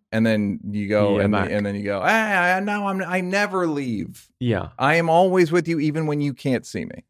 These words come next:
Speaker 2: I think the, the sadness of that death, which I wasn't aware of, but you get the
Speaker 1: You feel it.
Speaker 2: you feel, you feel it, and you don't know what you're feeling. You don't know what's going on, but you go, "Oh, something's shifted, something's
Speaker 1: Yeah.
Speaker 2: sort of changed in this." The sadness of that, and then her being away, I was kind of always very worried about that. And so
Speaker 1: Mm-hmm.
Speaker 2: when she died, it was the worst thing.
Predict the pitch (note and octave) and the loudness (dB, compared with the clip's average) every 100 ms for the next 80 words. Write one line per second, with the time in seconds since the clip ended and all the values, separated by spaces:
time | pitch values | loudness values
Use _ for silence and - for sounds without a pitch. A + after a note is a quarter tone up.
0 | - C3+ B2+ C#3+ C3 A2+ A2 - - A2+ | -4 -2 0 -4 -2 -2 -4 -6 -10 -8
1 | - D3 D#3 - A#2+ - - A2 G2 F#2 | -6 -2 -2 -2 -6 -8 -12 -8 -8 -6
2 | G2+ A2+ - _ _ _ - A2+ A#2+ B2+ | -6 -8 -14 _ _ _ -8 -2 0 0
3 | D3 A#2 C#3 A#2 F#2 A#2 A#2 B2 A#2 A2+ | -2 -2 -2 -2 -4 -6 -6 -6 -4 -4
4 | G#2+ G2+ _ A2+ G2+ A2 F#2+ - _ G3 | -6 -8 _ -6 -2 0 0 -4 _ -10
5 | F3+ - F#3 D3+ C#3+ F#3+ C3+ A#2+ B2+ C3 | -6 -2 0 -2 -2 0 0 0 0 0
6 | B2 A2+ G#2+ C3+ F#2 G#2 A#2 A#2 A2 G2+ | 0 -2 -2 -4 -2 -2 -2 0 -2 -4
7 | A#2 A#2 - G#2+ A2+ G2+ F2 G#2+ G2 G2+ | -6 -6 -4 -6 -6 -8 -8 -10 -8 -8
8 | G2 G2 A#2 G#2 G2 - - A2 - G2 | -8 -8 -10 -8 -10 -8 -8 -8 -8 -10
9 | - - G2+ G2+ G2 G#2+ - - A2 F#2 | -12 -10 -8 -6 0 2 2 -2 -6 -6
10 | F#2 F#2 - - A#2 - C#3+ C3+ A2 A2 | -8 -10 -12 -12 -10 -4 -2 -2 -2 -6
11 | G#2+ G#2 A2 G#2 G2+ - _ B2 G#2 G#2+ | -6 -6 -6 -6 -6 -16 _ -6 -2 -2
12 | G#2 A2 G2+ - _ B2+ A#2 C#3+ A#2+ A#2 | -2 -2 -4 -8 _ -8 -6 -2 -2 -2
13 | A2 G#2 G#2 A2 - E2+ - G2+ - _ | -2 -4 -4 -4 -6 -10 -10 -14 -16 _
14 | A#2+ B2 C3 B2+ B2 A#2+ E3 G3 A2+ F3+ | -2 0 0 -2 -4 -4 -4 -2 -2 -2
15 | - F2 E2+ - - | -2 -6 -6 -10 -18